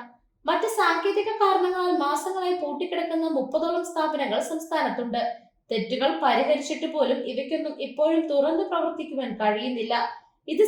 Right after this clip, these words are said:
സംബന്ധിച്ച് മന്ത്രിക്കും ട്രാൻസ്പോർട്ട് കമ്മീഷണർക്കും പരാതി നൽകിയിട്ടും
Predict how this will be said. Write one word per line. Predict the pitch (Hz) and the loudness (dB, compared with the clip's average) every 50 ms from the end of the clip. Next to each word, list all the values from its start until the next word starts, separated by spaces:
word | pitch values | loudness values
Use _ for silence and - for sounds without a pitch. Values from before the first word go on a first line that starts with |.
| 427 | 4
സംബന്ധിച്ച് | 427 403 381 403 370 392 370 370 381 370 320 311 | 4 4 4 4 4 2 2 2 0 0 2 2
മന്ത്രിക്കും | 294 285 285 294 339 330 320 370 403 415 403 - - 320 | 2 0 0 -2 -4 -4 -2 -2 -2 -2 -4 -6 -2 0
ട്രാൻസ്പോർട്ട് | 302 294 285 302 - - 359 370 370 349 - 330 | 2 2 2 0 -2 -2 -2 -2 -2 0 0 0
കമ്മീഷണർക്കും | 302 285 294 330 330 330 349 330 - 359 330 330 320 302 | 0 0 0 -2 -2 -2 -2 -4 -2 -2 -2 0 2 2
പരാതി | 277 277 277 302 381 403 381 381 | 4 4 4 4 4 4 2 2
നൽകിയിട്ടും | 370 - 330 330 320 330 320 277 254 | -2 -2 -2 -2 -2 -2 -2 -6 -6